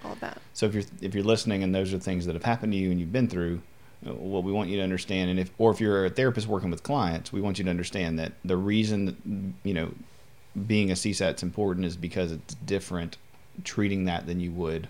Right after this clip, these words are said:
Speaker 1: Mm-hmm.
Speaker 2: other things.
Speaker 1: Right.
Speaker 2: So how is that, how is that different, and kind of what is the approach that's different than your typical therapy?
Speaker 1: Mm-hmm. I, I, this is just coming from my clients that I've
Speaker 2: Yeah,
Speaker 1: worked
Speaker 2: for
Speaker 1: with,
Speaker 2: sure.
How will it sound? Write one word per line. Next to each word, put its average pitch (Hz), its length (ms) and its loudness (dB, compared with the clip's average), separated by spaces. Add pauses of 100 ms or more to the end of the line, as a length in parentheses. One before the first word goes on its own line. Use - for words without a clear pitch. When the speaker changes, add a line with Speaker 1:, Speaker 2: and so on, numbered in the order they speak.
(360)
Speaker 1:
Mm-hmm. 220 220 -2
Speaker 2:
other 214 140 -2
things. 113 400 -10 (160)
Speaker 1:
Right. 101 200 -2 (200)
Speaker 2:
So 104 400 4
how 117 240 6
is 107 100 2
that, 95 280 4 (140)
how 107 180 2
is 92 80 2
that 90 140 2
different, 87 360 -2
and 82 80 -4
kind 82 180 -4
of 80 140 -4
what 90 200 0
is 82 120 -2
the 82 140 -6
approach - 680 -4
that's - 220 -6
different - 420 -4
than 76 340 -6
your 82 120 -4
typical - 360 -8
therapy? 226 380 -2
Speaker 1:
Mm-hmm. 220 120 -4 (960)
I, 269 200 8
I, - 160 2 (440)
this 269 240 2
is 302 100 0
just 233 180 -4
coming 226 280 -2
from 214 260 -4
my 214 200 -6
clients 220 580 -6
that 247 140 -2
I've 233 120 0
Speaker 2:
Yeah, 208 120 4
Speaker 1:
worked 139 100 0
Speaker 2:
for 262 80 4
Speaker 1:
with, 262 160 4
Speaker 2:
sure. 220 200 -2